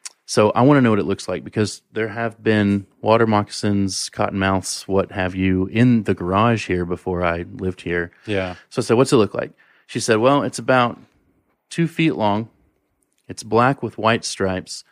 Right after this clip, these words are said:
Speaker 1: and it's moving like this." And for those of you that can't see me, I'm moving kinda like one of those, uh, inflatable things that you can see at a car dealership, you know, when they're
Speaker 2: Yeah, come get some,
Speaker 1: Yeah.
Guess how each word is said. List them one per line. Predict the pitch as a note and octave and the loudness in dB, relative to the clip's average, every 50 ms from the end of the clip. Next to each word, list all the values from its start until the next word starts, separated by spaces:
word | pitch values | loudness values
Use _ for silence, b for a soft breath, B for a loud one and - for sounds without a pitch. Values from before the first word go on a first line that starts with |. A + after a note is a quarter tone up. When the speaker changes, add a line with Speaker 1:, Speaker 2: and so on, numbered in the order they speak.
| _ _ _ _ _ _ _ | _ _ _ _ _ _ _
Speaker 1:
and | - A2 G#2+ | -4 -4 -2
it's | G#2 - - | -2 -2 2
moving | B2 B2+ C3 C3+ C#3 B2 | 2 2 4 4 4 4
like | A2+ G#2+ G2 - | 2 0 0 -2
this." | A2 - - - - - - _ _ b b b b b b b b b b b b | -4 -4 -4 -6 -12 -16 -18 _ _ b b b b b b b b b b b b
And | - G#2+ G2+ | -8 -6 -4
for | G#2+ G#2 | 0 2
those | A#2 C3+ D3 D3+ | 4 4 4 2
of | D3 | 0
you | D3 C3 | 0 0
that | B2+ B2 - | 0 -2 -2
can't | A#2+ G#2 D#2 - | -4 -6 -6 -6
see | - A#2+ A2 | -2 -2 0
me, | G2 F#2 F2+ F#2 b b b b b b | 0 0 0 -4 b b b b b b
I'm | - A2+ B2 | -2 2 4
moving | C3 C#3 C#3 B2+ B2 A2+ | 6 6 6 4 2 0
kinda | G#2+ - A#2+ A#2+ B2 | 0 -2 -4 -2 -2
like | A#2+ A#2 A2 G2 - | -2 -2 -2 -2 -2
one | G#2+ G#2 | -2 0
of | G#2 | 2
those, | G#2 G2+ F#2+ F#2+ F#2 - - - - _ _ _ _ - | 2 2 2 2 0 -4 -8 -10 -14 _ _ _ _ -6
uh, | F#2+ F#2+ | -6 -4
inflatable | D#2+ G2+ G2+ F#2 - A2 A2 A2+ G#2 G#2 F#2 | -2 -2 -4 0 2 2 2 4 2 -2 -2
things | - - G#2 G2+ G2+ F#2 | 0 0 2 2 2 2
that | F#2+ | 0
you | D#2+ G2 - | -2 -2 -2
can | - G#2 | -4 -8
see | - - A2 G2+ | -6 -2 -2 -2
at | F#2 F2 | -2 -2
a | E2+ | -4
car | - - G2 F#2+ | -4 -4 -4 -2
dealership, | F2+ F#2 F2 F2 D2+ - - - F#2 F2+ - - _ | 0 2 2 2 2 0 0 0 0 0 0 -2 _
you | F#2+ F#2 | -4 -2
know, | F2+ F2+ F2+ | 0 2 2
when | F2 F2+ F2 | 2 2 2
they're | F2 E2+ E2+ E2 | 2 0 0 0
Speaker 2:
Yeah, | B2 A2+ G#2 F#2+ F#2 | 2 2 2 2 2
come | - - G#2+ G#2+ | 0 -2 -2 0
get | G2+ G#2 - | 0 0 -2
some, | - - G#2 G2 F#2+ G2 G2 - - | -2 -4 -6 -6 -6 -8 -10 -10 -6
Speaker 1:
Yeah. | A2+ A2+ F2 C#2 | -4 -4 -4 -4